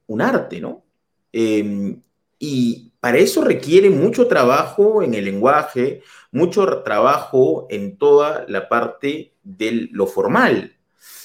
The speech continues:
Eh, y es un combate, porque muchas veces te frustras. Yo soy un escritor, y lo digo casi con vergüenza, que a diferencia de muchos,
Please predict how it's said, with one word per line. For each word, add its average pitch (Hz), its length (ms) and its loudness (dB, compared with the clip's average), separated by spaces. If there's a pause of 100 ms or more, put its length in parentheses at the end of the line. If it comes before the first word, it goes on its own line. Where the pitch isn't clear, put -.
(320)
Eh, 117 320 4
y 147 140 4
es 440 120 4
un 311 100 4
combate, 185 480 0
porque 104 520 -2
muchas 208 300 0
veces 202 220 0
te 131 100 -2
frustras. 117 420 -2
Yo 214 180 4
soy 233 300 0
un 226 80 0
escritor, 135 760 0
y 117 100 -4
lo 104 180 -2
digo 165 260 2
casi 180 300 -6
con 131 160 -2
vergüenza, 120 720 -2 (500)
que 127 100 2
a - 20 2
diferencia 127 540 2
de 135 120 2
muchos, 170 580 0